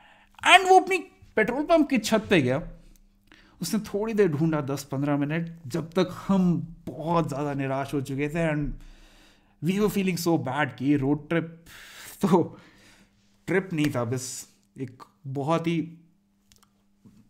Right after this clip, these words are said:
बैड एक्सपीरियंस की तरह बनता जा रहा था।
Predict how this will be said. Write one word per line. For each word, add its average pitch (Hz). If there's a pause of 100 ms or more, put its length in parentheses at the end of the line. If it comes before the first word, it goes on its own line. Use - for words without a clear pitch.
(120)
बैड 190
एक्सपीरियंस 196
की -
तरह 131
बनता 120
जा 117
रहा 113
था। 113